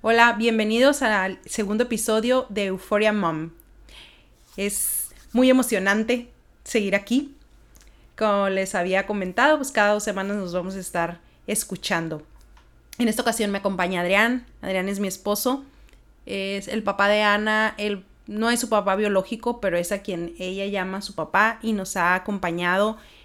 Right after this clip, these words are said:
entre otras muchas cosas, en el, en el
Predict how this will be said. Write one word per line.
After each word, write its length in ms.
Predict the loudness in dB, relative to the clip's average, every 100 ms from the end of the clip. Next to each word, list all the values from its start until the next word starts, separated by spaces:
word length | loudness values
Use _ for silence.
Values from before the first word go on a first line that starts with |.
| -20 -6
entre 760 | -2 -2 2 2 2 2 -2 0
otras 280 | 0 0 -2
muchas 300 | -2 -4 -2
cosas, 320 | 0 0 0
en 120 | 0
el, 280 | 0 -2 -4
en 140 | -6
el 600 | -6 -6 -6 -8 -10 -14